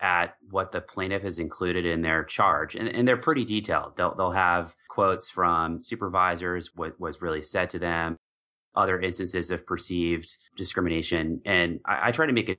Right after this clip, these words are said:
judgment call based off of that and based off of my subsequent conversations with my clients as to how expensive is it gonna be for us to win if this thing goes the distance,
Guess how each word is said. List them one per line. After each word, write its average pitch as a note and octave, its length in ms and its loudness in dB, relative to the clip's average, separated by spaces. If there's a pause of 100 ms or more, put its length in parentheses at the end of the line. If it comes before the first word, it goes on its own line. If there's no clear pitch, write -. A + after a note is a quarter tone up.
(120)
judgment F#2+ 340 0
call G#2 480 2
based F2+ 220 -2
off F2 160 0
of D2+ 140 -10
that E2+ 380 2
and D#2+ 320 -4 (140)
based E2+ 240 -2
off D#2+ 160 0
of D#2 100 -12
my D#2 160 -2
subsequent E2+ 480 -4
conversations D#2+ 640 -4
with D#2 120 -6
my D2+ 120 -2
clients D#2+ 520 -4 (340)
as F#2 300 0
to D#2+ 440 -4 (240)
how A#2 280 2
expensive F#2 560 -6
is D2 100 -12
it D#2+ 120 -16
gonna D#2+ 160 -8
be D#2+ 120 -10
for E2+ 200 -4
us D#2 160 -4
to D#2+ 120 -8
win D2+ 380 -6 (120)
if F2 140 -12
this F2+ 180 -6
thing D#2+ 180 -4
goes D#2+ 220 -4
the D#2 100 -12
distance, - 600 -8